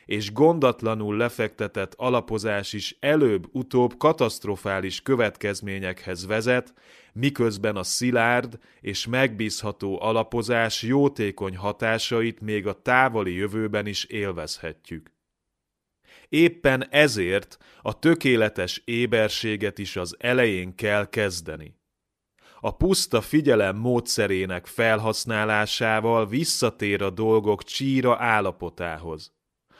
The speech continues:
A tudat tevékenységére alkalmazva ez azt jelenti, hogy a megfigyelés visszahúzódik az észlelési folyamat legelső szakaszába,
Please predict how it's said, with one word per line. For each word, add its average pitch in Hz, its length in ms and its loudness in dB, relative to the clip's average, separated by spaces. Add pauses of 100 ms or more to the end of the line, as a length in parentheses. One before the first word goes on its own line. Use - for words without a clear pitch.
(200)
A - 220 -8
tudat 170 440 4
tevékenységére 101 1200 2
alkalmazva 107 1000 0
ez 104 220 -4
azt 127 340 0
jelenti, 98 720 -2 (340)
hogy 110 200 -2
a 98 80 0
megfigyelés 127 960 2
visszahúzódik 117 1160 0
az 95 220 -4
észlelési 110 840 -2
folyamat 104 600 0
legelső 107 720 0
szakaszába, 107 1120 -2